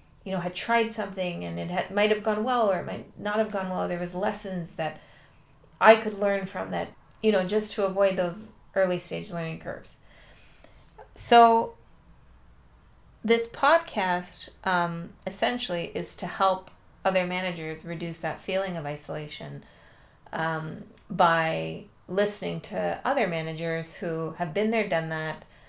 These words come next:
have some great stories to tell, some what to do, some what not to do's,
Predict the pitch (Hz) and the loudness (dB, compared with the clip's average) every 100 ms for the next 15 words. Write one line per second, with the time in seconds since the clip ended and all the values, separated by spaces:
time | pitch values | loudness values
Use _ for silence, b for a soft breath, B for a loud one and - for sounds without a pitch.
0 | B B - 170 - 175 180 190 196 - | B B -6 -6 -4 -6 -4 -4 -4 -6
1 | 208 202 202 196 - 160 156 156 156 156 | -4 -4 -8 -12 -8 -6 -2 -2 -4 -6
2 | - 143 147 - 165 202 208 220 180 180 | -12 -12 -12 -10 2 2 2 -6 -6 -6
3 | 185 180 - 135 135 143 190 247 233 214 | -6 -8 -8 -10 -8 -4 -2 -2 -4 -4
4 | 220 226 220 220 | -2 0 0 -2